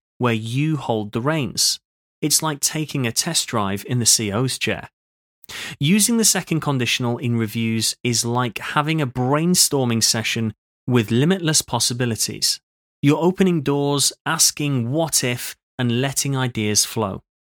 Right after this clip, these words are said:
It's a fantastic tool for innovation, creative problem solving, and thinking outside of that proverbial box. So why not try it right now? Think about a recent review or a decision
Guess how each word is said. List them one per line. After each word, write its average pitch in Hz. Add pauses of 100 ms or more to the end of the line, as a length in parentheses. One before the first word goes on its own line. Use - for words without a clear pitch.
(260)
It's 151
a 139
fantastic -
tool 120
for 113
innovation, 139 (280)
creative 156
problem 123
solving, 117 (220)
and 113
thinking 143
outside 107
of 101
that -
proverbial 104
box. - (460)
So 165 (380)
why 165
not 180
try 131
it 131
right 117
now? 107 (480)
Think 202
about 156
a 131
recent 180
review 135
or 139
a 113
decision 147